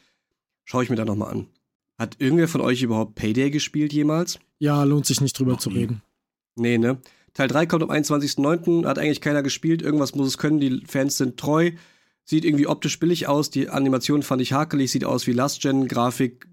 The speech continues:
Speaker 1: holt mich überhaupt nicht ab, muss spielerisch wirklich richtig geil sein, damit ich mir das angucke. Naja, P D drei.
Speaker 2: Holt euch Perfect Heist zwei.
Speaker 1: Der nächste Trailer, über den wir sprechen können, sah aber viel besser aus. Marvin, worum ging's?
Speaker 3: Ähm,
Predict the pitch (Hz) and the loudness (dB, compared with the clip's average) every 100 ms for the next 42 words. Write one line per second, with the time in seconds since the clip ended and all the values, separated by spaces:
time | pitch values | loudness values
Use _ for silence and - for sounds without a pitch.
0 | - - 151 151 131 131 127 147 151 - | -10 -2 0 0 0 0 0 0 -2 -2
1 | 135 135 139 139 - - 156 143 131 135 | -2 -2 -2 -2 -2 0 2 2 2 0
2 | 131 110 135 151 131 - 120 123 123 120 | 0 -2 -2 0 -2 -2 -2 0 2 2
3 | 117 117 113 117 110 143 135 147 147 131 | 2 0 0 -2 -2 -2 0 0 0 -2
4 | - _ _ _ _ _ - - - _ | -6 _ _ _ _ _ -16 -16 -18 _
5 | _ _ _ _ 120 110 104 _ - 117 | _ _ _ _ -8 -8 -8 _ -10 -8
6 | - - - _ 160 147 202 190 92 165 | -8 -12 -20 _ -2 2 4 2 2 0
7 | 160 151 - 139 131 - - 117 110 - | 2 0 0 0 0 0 -2 -2 -2 -6
8 | - - - 123 113 127 190 214 - 113 | -16 -12 -4 0 2 2 2 0 0 2
9 | 113 110 110 110 107 113 101 110 139 127 | 2 0 0 -2 -2 -4 -4 -2 0 0
10 | 143 143 123 - 127 165 131 117 117 - | 0 0 -2 -2 -2 0 -2 -2 -4 -8
11 | - 120 131 127 127 139 180 - _ _ | -6 -2 0 0 0 0 -2 -6 _ _
12 | _ _ _ _ _ _ _ _ _ _ | _ _ _ _ _ _ _ _ _ _
13 | - - - _ 151 139 131 127 120 113 | -20 -20 -20 _ 0 4 4 4 2 0